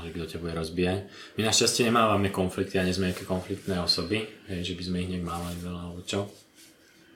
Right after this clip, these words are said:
A, mm, no, ale tak sa, sa, vieš, že nepriateľ sa snaží na každého nájsť iný spôsob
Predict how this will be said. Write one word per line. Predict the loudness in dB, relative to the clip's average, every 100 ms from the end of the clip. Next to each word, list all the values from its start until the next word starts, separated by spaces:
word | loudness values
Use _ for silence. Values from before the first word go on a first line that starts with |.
| -20 -14 -2
A, | 2 6 6 4 0 -8 -12 -12 -14 -18 -20 _ _ -20 _ -20 -20 -20 -20 -20 -12
mm, | -4 -2 -2 -2
no, | 2
ale | 4
tak | 4 2
sa, | 2
sa, | 2 2 4 4
vieš, | 4 2
že |
nepriateľ | 2 2 2 0
sa | 0
snaží | 0 2
na | 2
každého | 2 2 2
nájsť | 2 2 2
iný | 4
spôsob | 2 0 0 0 0